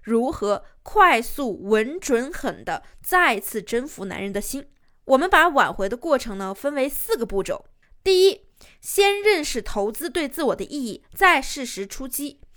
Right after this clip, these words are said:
那很多人在分手之后呢，脑子非常混乱，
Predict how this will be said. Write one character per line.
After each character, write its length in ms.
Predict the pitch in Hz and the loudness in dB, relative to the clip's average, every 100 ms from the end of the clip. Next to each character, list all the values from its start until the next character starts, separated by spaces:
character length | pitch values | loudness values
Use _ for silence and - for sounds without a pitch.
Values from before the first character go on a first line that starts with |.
| - - - | -20 -20 -2
那 140 | 339 | -2
很 200 | 330 202 | 0 0
多 140 | 240 269 | 2 0
人 100 | 254 | 0
在 140 | 262 | -2
分 180 | 233 285 | -2 -4
手 140 | 285 | -6
之 140 | 160 233 | -6 -4
后 180 | 269 220 | -4 -4
呢， 180 | 180 - | -6 -6
脑 220 | 208 120 | -6 -6
子 100 | - | -8
非 240 | 196 269 285 | -10 -8 -4
常 200 | - 220 | -2 -4
混 420 | - - 320 | -2 0 0
乱， 100 | 156 | -2